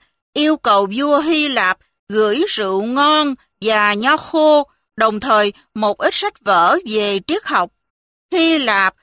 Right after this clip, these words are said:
cũng là một quê hương vĩ đại về triết học của loài người. Vua Hy Lạp Antotus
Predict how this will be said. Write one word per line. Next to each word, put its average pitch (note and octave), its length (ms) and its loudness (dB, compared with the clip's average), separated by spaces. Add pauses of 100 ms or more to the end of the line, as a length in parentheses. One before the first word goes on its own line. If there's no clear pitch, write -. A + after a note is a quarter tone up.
(180)
cũng C4+ 220 0
là A3 300 2
một G#3 300 -2
quê D4+ 120 0
hương D#4 320 0
vĩ G#3 360 -4
đại G3 380 0
về G3+ 300 -2
triết F#4 140 -4
học G3 240 -4
của C4+ 80 -4
loài A3+ 260 0
người. G3 400 -4 (500)
Vua D#4+ 240 2
Hy E4 200 0
Lạp G3 300 0 (340)
Antotus C#4+ 920 0